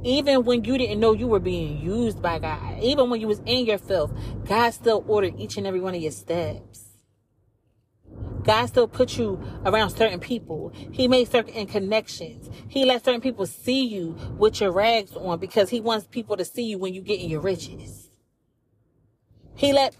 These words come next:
certain people see you be rejected and being an outcast. Because when his glory ar-, ar-, arises and shines on you, when, when people begin to see the glory of God,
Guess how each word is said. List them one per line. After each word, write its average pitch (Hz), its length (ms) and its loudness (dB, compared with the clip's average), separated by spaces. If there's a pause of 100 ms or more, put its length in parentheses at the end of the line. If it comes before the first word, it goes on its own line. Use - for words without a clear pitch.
certain 247 220 2
people 240 260 -2
see 262 220 -2
you 240 160 -2
be 226 180 -4
rejected 180 880 0 (340)
and 175 120 4
being 226 240 2
an 180 120 0
outcast. 196 880 -4 (240)
Because 240 260 4
when 226 140 -2
his 226 140 2
glory 240 500 6
ar-, 196 160 0
ar-, 196 320 0
arises 208 560 0
and 175 140 -6
shines 247 440 0
on 180 240 -10
you, 160 120 -14
when, 170 280 -12
when 202 200 -4
people 269 400 -6
begin 240 320 2
to 208 80 -2
see 240 160 -4
the 196 100 0
glory 214 340 2
of 165 160 -4
God, - 720 -6